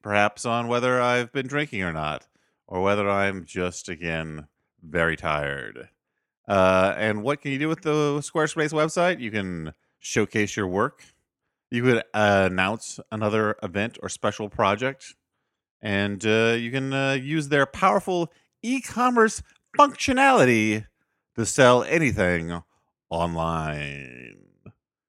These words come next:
They've got beautiful templates created by world-class designers,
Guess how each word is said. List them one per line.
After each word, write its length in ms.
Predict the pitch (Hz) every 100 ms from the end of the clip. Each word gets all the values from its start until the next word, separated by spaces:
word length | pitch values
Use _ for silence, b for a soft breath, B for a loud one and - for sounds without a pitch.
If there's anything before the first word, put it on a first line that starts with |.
| _ _
They've 140 | 131 147
got 300 | 165 131 117
beautiful 380 | 156 170 160 131
templates 760 | 139 110 117 120 - - - _ _
created 340 | - 139 127 117
by 100 | 110
world-class 640 | 101 110 107 - 101 101
designers, 720 | - 95 92 92 107 123 127